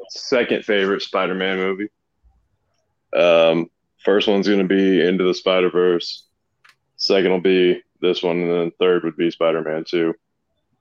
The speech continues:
<clears throat> As far as the, I mean, it's just, it had all the great nods in there. Had some, had funny moments exactly when they were, like, t-, needed to be timed. The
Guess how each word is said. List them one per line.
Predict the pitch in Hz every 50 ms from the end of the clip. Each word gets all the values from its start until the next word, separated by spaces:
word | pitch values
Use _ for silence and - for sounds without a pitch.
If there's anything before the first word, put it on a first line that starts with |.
| _ _ _ _ _ _ _ _ _ _ _ _ _ _ _ -
<clears throat> |
As | - 90 - - 135 117 95 92 -
far | - 110 107 107
as | 101 92
the, | 95 95 95 92 92 87 85 - - - _ _ _ _ _ _ _ _ _ _ _ _ _ _ _ _ _ _
I | - 107
mean, | 101 101 98 95 92
it's | 98 - -
just, | - 107 101 104 -
it | 95 95
had | 95 104 98
all | 101 104 107 107
the | 107 101
great | 90 - 101 101 101 - - -
nods | 95 95 95 98 98 92 92 -
in | 98 95 95
there. | 92 92 92 92 92 90 - _ _ _ _ _ _ _ _ _ _ _ _ _ _ _ _ -
Had | 92 90 87
some, | - 92 92 90 - -
had | 98 98 95 92 87 78 - - _ _ _ _ _ _ _ -
funny | 113 113 110 107
moments | 107 104 104 104 101 92
exactly | 98 90 95 101 98 98 - 104
when | 98 98 98 98
they | 98 95
were, | 95 95 95 90 - _ _ _
like, | - 92 90 - -
t-, | - - - -
needed | 101 98 92 95 87
to | 87
be | 90 95 90
timed. | 98 95 92 90 90 90 90 90 87 - - _ _ _ _ _ _ _ _ _ _ _ _ _ _ _ _ _ _ _ _ _ _ _ _ _ _ _ _ -
The | 104 101 95 90 87 90 90 87 82 82